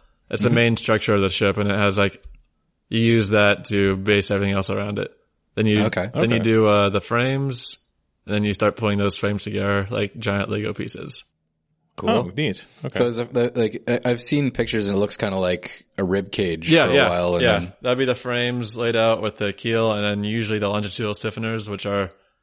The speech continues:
Speaker 1: the main, uh, horiz-, not, I guess not horizontal, but the longitudinal structure of the ship. They make sure
Speaker 2: Mm-hmm.
Speaker 1: it doesn't twist or
Speaker 2: Yeah.
Speaker 1: bend.
Speaker 2: So they, they're, like, the, like, the spinal, like, they're running the full length of the
Speaker 1: Yeah.
Speaker 2: ship from front to back?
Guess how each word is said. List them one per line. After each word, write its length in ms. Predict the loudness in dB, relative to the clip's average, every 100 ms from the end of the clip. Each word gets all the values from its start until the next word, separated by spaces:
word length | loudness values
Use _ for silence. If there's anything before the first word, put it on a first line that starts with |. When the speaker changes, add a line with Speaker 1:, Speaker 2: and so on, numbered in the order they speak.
| _
Speaker 1:
the 100 | -8
main, 360 | -2 0 0 0
uh, 240 | -2 -2 -6 _ _ _ _ -8
horiz-, 380 | -2 -2 -4 -8
not, 160 | -6
I 100 | -4
guess 180 | -4 -6
not 100 | -8
horizontal, 360 | -8 -6 -6 -6
but 80 |
the 80 | -4
longitudinal 600 | -4 -4 -6 -4 -4 -4 -8 _ _ -8
structure 320 | -6 -4 -4
of 80 | -4
the 80 |
ship. 260 | -4 -6 -8 _ _ _ _
They 100 | -2
make 160 | 0 2
sure 160 | 4
Speaker 2:
Mm-hmm. 60 | 4
Speaker 1:
it 40 |
doesn't 320 | 4 2 0 -4
twist 460 | -2 -2 -2 -8 _ _ _ -4
or 320 | 0 2 2
Speaker 2:
Yeah. 120 | 2
Speaker 1:
bend. 360 | 0 0 0 -4 _ _ _ _ _ _ _
Speaker 2:
So 140 | -2 0
they, 120 | 0
they're, 340 | 0 0 2
like, 280 | 2 0 0
the, 480 | -2 0 -2 -6 -10 -10
like, 220 | -8 -6
the 100 | -4
spinal, 480 | -4 -2 -2 -2 -4
like, 140 | -4 -2
they're 80 |
running 180 | -2 -2
the 60 | -4
full 240 | -2 -2
length 240 | 0 -2 -2
of 80 |
the 80 | 2
Speaker 1:
Yeah. 80 | 2
Speaker 2:
ship 100 | 2
from 140 | -4 -6
front 180 | -6
to 40 | -2
back? 300 | -4 -4